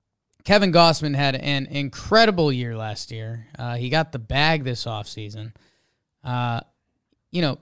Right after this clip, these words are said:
Kevin Gausman, when he was with Baltimore, was a four three seven E R A guy. Uh, last year, he was three oh nine. So, uh, I'm interested to see how the, how the fellas look,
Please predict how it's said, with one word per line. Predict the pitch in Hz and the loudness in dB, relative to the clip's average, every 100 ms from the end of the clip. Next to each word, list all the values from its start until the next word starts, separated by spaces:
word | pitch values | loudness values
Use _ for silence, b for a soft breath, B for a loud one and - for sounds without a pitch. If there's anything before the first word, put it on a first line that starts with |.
| - | 0
Kevin | 208 220 | 2 2
Gausman, | 175 180 202 214 208 | 4 6 6 2 -2
when | 151 | 0
he | 147 | 2
was | 147 135 | 0 0
with | 113 | 0
Baltimore, | 127 156 - 190 202 214 - _ _ _ _ _ _ _ _ _ _ - | 2 2 0 -2 -2 -4 -10 _ _ _ _ _ _ _ _ _ _ -6
was | 135 131 | -2 0
a | 127 117 | -2 -4
four | - 147 160 | -4 0 0
three | 156 156 151 | 0 0 0
seven | - 147 135 | 0 0 0
E | 127 | -2
R | 123 113 | -4 -6
A | 107 | -8
guy. | 113 127 - - _ _ _ _ _ _ _ _ _ | -12 -14 -14 -16 _ _ _ _ _ _ _ _ _
Uh, | 131 131 127 123 - - | 0 2 2 -2 -6 -18
last | 123 143 175 185 - | 0 4 4 2 0
year, | 170 151 | 0 0
he | 127 | -2
was | 113 - | -4 -8
three | - 123 123 156 175 | -10 -8 -4 -2 -2
oh | 139 135 | -4 -4
nine. | 120 113 107 107 _ _ _ _ _ _ _ _ _ _ _ _ _ | -6 -8 -10 -16 _ _ _ _ _ _ _ _ _ _ _ _ _
So, | - 160 160 160 156 - | -4 2 6 6 4 0
uh, | 147 151 - | 0 0 2
I'm | 156 180 | 2 2
interested | 175 175 175 | 0 -2 -4
to | |
see | 170 196 | 0 4
how | 190 190 | 4 4
the, | 185 190 185 | 4 2 0
how | 160 175 | 0 0
the | |
fellas | 175 185 185 175 | 2 2 2 -2
look, | 208 - - | -8 -10 -20